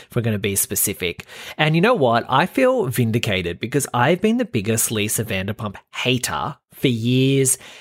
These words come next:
and years. I thought she was terrible on the last few seasons of The Housewives of Beverly Hills, and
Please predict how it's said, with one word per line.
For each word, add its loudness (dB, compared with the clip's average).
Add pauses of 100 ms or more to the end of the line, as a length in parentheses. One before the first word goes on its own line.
(160)
and 2
years. 2
I 2
thought 2
she -2
was 2
terrible 2
on 2
the 0
last -2
few -6
seasons -4
of -8
The -2
Housewives -4
of -8
Beverly -4
Hills, 2
and 2